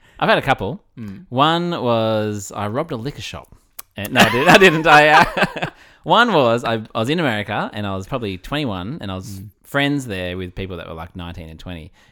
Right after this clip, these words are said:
Speaker 1: and I bought some beer and went down to the river to drink beer.
Speaker 2: Mm.
Speaker 1: And you have to be twenty-one to drink in America.
Speaker 2: Oh.
Speaker 1: And so one of the locals called the cops
Speaker 2: Mm.
Speaker 1: and they came and, and they reckon they knew we were working at a summer camp.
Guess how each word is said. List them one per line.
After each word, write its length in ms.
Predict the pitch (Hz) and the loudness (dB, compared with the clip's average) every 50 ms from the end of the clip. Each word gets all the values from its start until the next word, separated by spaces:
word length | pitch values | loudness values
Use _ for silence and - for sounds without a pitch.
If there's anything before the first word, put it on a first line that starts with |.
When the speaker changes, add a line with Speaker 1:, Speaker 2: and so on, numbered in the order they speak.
| _ - | _ -14
Speaker 1:
and 80 | 92 | -12
I 20 | 90 | -10
bought 220 | 87 95 92 - | -10 -10 -10 -10
some 140 | - 90 87 | -12 -12 -12
beer 420 | 90 - 101 98 92 87 82 85 87 | -8 -6 -6 -6 -6 -6 -8 -12 -12
and 100 | 90 92 | -12 -12
went 140 | 92 92 85 | -10 -10 -10
down 140 | 90 87 | -12 -12
to 80 | 87 92 | -12 -14
the 100 | 85 85 | -14 -12
river 240 | 85 95 98 92 87 | -10 -8 -8 -8 -10
to 100 | 87 92 | -12 -14
drink 300 | 85 92 90 87 85 85 | -14 -12 -12 -12 -12 -10
beer. 380 | 98 101 95 85 82 101 139 - | -10 -8 -8 -8 -10 -12 -12 -10
Speaker 2:
Mm. 300 | - 101 104 101 92 82 - _ _ _ _ | -8 -6 -6 -6 -6 -10 -12 _ _ _ _
Speaker 1:
And 560 | - - 98 95 95 95 92 95 98 98 95 92 | -12 -10 -8 -6 -6 -6 -6 -6 -6 -8 -8 -8
you 60 | 98 | -10
have 80 | 104 | -10
to 60 | - 101 | -10 -12
be 60 | 92 | -12
twenty-one 340 | - - 107 101 101 107 110 | -10 -10 -8 -8 -8 -8 -10
to 60 | 107 | -10
drink 320 | 98 107 120 156 180 - 151 | -10 -6 -6 -6 -6 -6 -8
in 180 | 107 95 90 | -8 -8 -8
America. 840 | 87 82 78 78 78 113 113 117 123 127 135 131 123 123 104 87 - | -10 -12 -12 -12 -8 -4 -2 0 2 2 2 0 -2 -4 -6 -10 -14
Speaker 2:
Oh. 0 | _ _ | _ _
Speaker 1:
And 580 | - 101 101 101 101 101 101 101 101 101 101 101 | -10 -8 -6 -4 -4 -4 -6 -6 -6 -8 -8 -8
so 120 | - 107 | -6 -2
one 120 | 120 135 127 | -2 0 0
of 40 | 107 | -2
the 80 | 98 98 | -2 -4
locals 380 | 98 113 117 - 110 98 90 - | -4 -4 -4 -6 -10 -12 -12 -14
called 220 | - - 98 90 - | -14 -14 -14 -14 -14
the 60 | 85 | -16
cops 480 | - - - 135 127 - - - - - _ _ _ _ _ _ _ - | -18 -14 -12 -10 -10 -10 -12 -16 -18 -20 _ _ _ _ _ _ _ -18
Speaker 2:
Mm. 180 | 170 185 220 226 | -16 -12 -10 -8
Speaker 1:
and 400 | 202 202 101 104 101 101 104 107 | -6 -6 -6 -6 -6 -6 -6 -4
they 100 | 113 123 | -6 -6
came 380 | 120 - 123 123 127 127 117 104 | -6 -6 -4 -4 -2 -2 -2 -4
and, 240 | 98 98 95 92 - | -4 -6 -8 -10 -12
and 220 | - 101 101 98 101 | -12 -10 -8 -6 -6
they 80 | 107 120 | -4 -2
reckon 580 | 143 190 226 - 233 170 135 113 107 104 - - _ _ _ _ _ _ _ _ _ _ _ _ _ _ _ - | -2 -2 -2 -4 -6 -4 -4 -4 -6 -8 -10 -12 _ _ _ _ _ _ _ _ _ _ _ _ _ _ _ -8
they 100 | 101 107 | -6 -2
knew 260 | 113 123 135 147 147 131 | 0 2 2 2 2 2
we 40 | |
were 120 | 117 104 101 | 2 0 -2
working 320 | 98 95 95 95 - 92 85 | -2 -4 -6 -8 -10 -12 -12
at 60 | 82 | -12
a 40 | 82 | -12
summer 280 | - - 87 87 90 | -14 -14 -14 -14 -14
camp. 340 | - - 80 82 - - | -16 -16 -18 -16 -16 -18